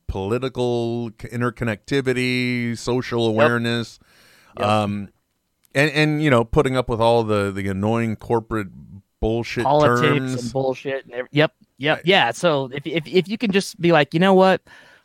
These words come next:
Speaker 2: That is, that, that is what it is, and wherever you go, that's going to exist."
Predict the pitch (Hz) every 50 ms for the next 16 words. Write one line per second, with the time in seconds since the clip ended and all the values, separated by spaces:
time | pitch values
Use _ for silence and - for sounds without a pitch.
0 | _ - - 156 175 180 180 185 170 151 139 143 160 160 - - 156 175 190 208
1 | 214 190 208 202 190 175 185 185 190 175 165 156 147 135 - 160 165 165 160 -
2 | 156 170 180 185 190 185 180 175 160 139 147 143 143 160 170 156 139 131 127 143
3 | - - - 131 143 156 147 123 - 139 131 117 113 120 120 117 135 151 156 -
4 | - -